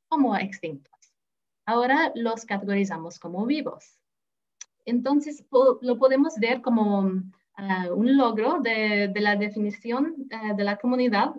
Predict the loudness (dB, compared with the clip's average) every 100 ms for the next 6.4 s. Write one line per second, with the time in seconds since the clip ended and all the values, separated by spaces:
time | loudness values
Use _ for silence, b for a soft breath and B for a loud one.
0 | -10 -2 2 2 0 -2 -2 0 0 0
1 | 0 2 2 2 0 0 -2 -6 B B
2 | -4 -2 0 -2 -2 -4 -2 0 -2 0
3 | 0 2 -2 -4 -6 -6 -8 -10 _ -12
4 | -10 -14 _ _ _ -8 -2 0 -2 -6
5 | -8 -4 -4 -4 -4 -2 -2 -4 -6 -8
6 | -4 -4 -4